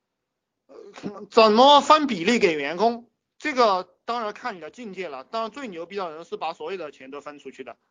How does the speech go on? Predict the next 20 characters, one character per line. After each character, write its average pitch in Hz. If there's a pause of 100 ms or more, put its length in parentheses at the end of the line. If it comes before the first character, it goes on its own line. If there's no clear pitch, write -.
(100)
我 170
的 202
境 254
界 226
还 185
达 165
不 170
到 196
这 208
个 196
境 190
界， 175
我， 143
我 151
现 233
在 196
就 196
是， 165 (420)
呃， 147 (840)
呃， 156